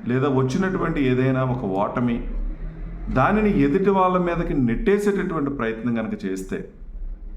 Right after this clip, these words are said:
పరిస్థితుల మీదకి నెట్టేసేటటువంటి ప్రయత్నం కనుక చేస్తే, ఆ మనిషి ఉన్నతమైనటువంటి స్థితికి వెళ్ళలేడు. పూర్తి బాధ్యత, తను గెలిచినా తను ఓడినా, తను అనుకున్నటువంటి పని పూర్తయినా పూర్తి కాకపోయినా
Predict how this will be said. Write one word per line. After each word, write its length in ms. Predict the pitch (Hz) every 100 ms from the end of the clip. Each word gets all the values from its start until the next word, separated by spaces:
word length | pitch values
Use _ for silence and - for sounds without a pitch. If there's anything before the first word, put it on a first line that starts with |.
| - - - 135
పరిస్థితుల 560 | 170 175 202 196 190
మీదకి 280 | 185 185 180
నెట్టేసేటటువంటి 800 | 139 127 165 175 170 143 143 135
ప్రయత్నం 440 | 127 113 113 117
కనుక 260 | 113 104 95
చేస్తే, 580 | 95 98 117 95 90 - - - - - 92
ఆ 80 | 95
మనిషి 500 | 101 123 175 170 135
ఉన్నతమైనటువంటి 760 | 110 117 135 127 113 107 98
స్థితికి 280 | - - 107
వెళ్ళలేడు. 480 | 90 95 - - - - _ _ _ _ _ - _ - - -
పూర్తి 460 | 160 233 233 240 202 151
బాధ్యత, 480 | 156 160 151 107 92 - - - - - - - 127
తను 160 | 127 123 120
గెలిచినా 460 | 143 - 175 185 208 - - -
తను 160 | 123 117 110
ఓడినా, 320 | 117 120 107 - - - - - - - - -
తను 120 | 131
అనుకున్నటువంటి 680 | 135 156 180 196 196 185 185 175
పని 140 | 165 180
పూర్తయినా 560 | 135 160 170 185 180 190
పూర్తి 420 | 190 139 165 -
కాకపోయినా 640 | 170 165 160 143 147 147